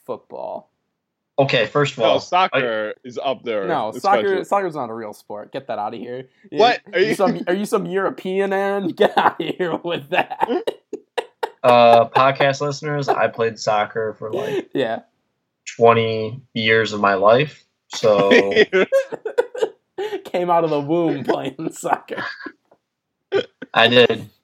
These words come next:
Speaker 1: Aaron.
Speaker 2: So, no, first of all, you forgot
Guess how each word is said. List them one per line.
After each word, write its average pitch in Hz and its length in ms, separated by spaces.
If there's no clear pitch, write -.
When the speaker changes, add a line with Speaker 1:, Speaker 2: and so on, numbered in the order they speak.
Speaker 1:
Aaron. 143 180
Speaker 2:
So, 113 680
no, 277 280
first - 240
of 208 60
all, 151 120
you 208 140
forgot 220 400